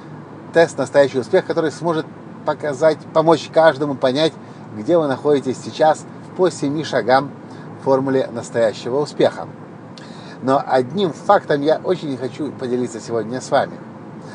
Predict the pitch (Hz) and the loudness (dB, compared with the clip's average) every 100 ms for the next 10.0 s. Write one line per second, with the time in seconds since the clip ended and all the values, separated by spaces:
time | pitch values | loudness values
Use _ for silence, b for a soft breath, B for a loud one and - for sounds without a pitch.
0 | B B B B - 123 135 131 127 127 | B B B B -4 2 8 10 10 8
1 | 123 123 120 127 123 117 104 - 202 190 | 4 2 0 2 2 2 -4 4 6 8
2 | 123 95 - - - - 151 120 113 98 | 6 2 -6 -18 -12 0 2 2 -2 -2
3 | 123 110 139 165 - 139 - 92 104 131 | 0 0 2 0 2 0 2 -4 -6 -2
4 | 143 120 - 110 - 110 - 117 - 208 | 0 0 0 -4 0 -2 -2 -6 0 2
5 | - - - 175 165 143 117 - 139 117 | 2 0 4 4 4 0 -2 -2 2 2
6 | 113 104 107 95 110 - 180 143 120 98 | 0 -6 -6 -6 -6 2 2 2 -2 -4
7 | - - - - - 160 175 139 135 139 | -8 -14 -16 -14 -4 0 2 2 2 2
8 | 127 - 120 107 117 113 - 135 120 104 | 0 2 2 2 0 -2 -4 -4 -2 -4
9 | 127 113 117 135 110 131 175 190 156 135 | -2 0 2 2 2 2 4 4 4 2